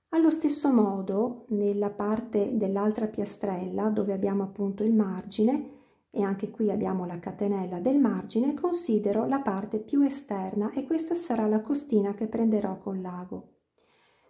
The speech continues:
Quindi prendo la costina esterna della prima piastrella e la costina corrispondente esterna della seconda.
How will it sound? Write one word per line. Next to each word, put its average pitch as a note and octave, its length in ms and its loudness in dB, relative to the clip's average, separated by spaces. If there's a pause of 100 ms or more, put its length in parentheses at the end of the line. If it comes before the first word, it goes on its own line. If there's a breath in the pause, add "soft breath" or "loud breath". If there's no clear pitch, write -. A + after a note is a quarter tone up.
Quindi F#3+ 520 4 (460)
prendo G3+ 480 -2
la F#3+ 140 -8
costina C4 720 0 (1300)
esterna G#3+ 1040 2
della G3 360 -2
prima G#3 320 0
piastrella F#3+ 1120 -4 (520 loud breath)
e B3 220 6
la G#3+ 140 2
costina G#3+ 640 -2
corrispondente G#3+ 1000 -2
esterna A3 720 -2
della A3+ 260 2
seconda. G3 800 -4